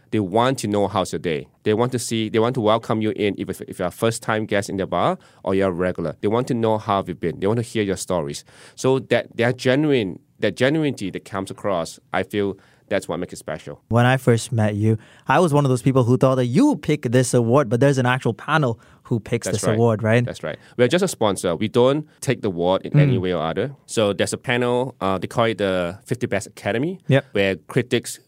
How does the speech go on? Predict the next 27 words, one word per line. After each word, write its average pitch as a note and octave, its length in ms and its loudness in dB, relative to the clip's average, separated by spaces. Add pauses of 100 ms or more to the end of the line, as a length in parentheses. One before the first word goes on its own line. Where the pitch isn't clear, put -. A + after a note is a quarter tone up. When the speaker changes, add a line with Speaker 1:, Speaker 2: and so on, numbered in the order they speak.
(200)
Speaker 1:
media, G#2+ 680 0 (180)
uh, E2 140 -6
professionals, G2+ 800 -2
bartenders, F#2+ 680 -4
bar F2+ 280 -2
owners, F2+ 520 -6 (280)
people G#2+ 260 -4
who G2 100 -4
are F2 100 0
on, F2+ 200 -6
uh, F#2 200 -2 (220)
you F#2+ 60 -2
know, F2 180 0
bars F#2 280 0
that - 100 -2
are - 60 -6
on F#2 80 -6
the F2+ 100 -6
list, E2+ 340 -6 (240)
they, G2+ 80 -4
they A2+ 200 -2
form G#2 320 -2
this F#2+ 180 -4
panel D2+ 420 -12 (320)
and F2+ 420 -4
they F#2+ 100 -2
vote G#2+ 380 -2